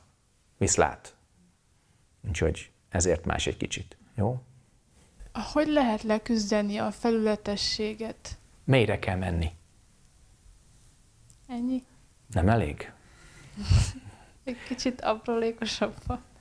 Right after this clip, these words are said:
Speaker 1: Ismered a, ö, prérin lakozó régi gazda és az új farmer meséjét?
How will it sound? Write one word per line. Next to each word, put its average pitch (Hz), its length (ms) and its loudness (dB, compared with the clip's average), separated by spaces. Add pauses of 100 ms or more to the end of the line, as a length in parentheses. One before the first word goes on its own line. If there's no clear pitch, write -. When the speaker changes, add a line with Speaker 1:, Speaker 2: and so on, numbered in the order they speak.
(600)
Speaker 1:
Ismered 117 540 4
a, 110 360 4 (280)
ö, 104 160 2
prérin 107 640 4
lakozó 110 520 4
régi 113 300 4
gazda 107 640 4
és - 160 -2
az 101 80 2
új 110 140 6
farmer 95 720 0
meséjét? 98 640 -2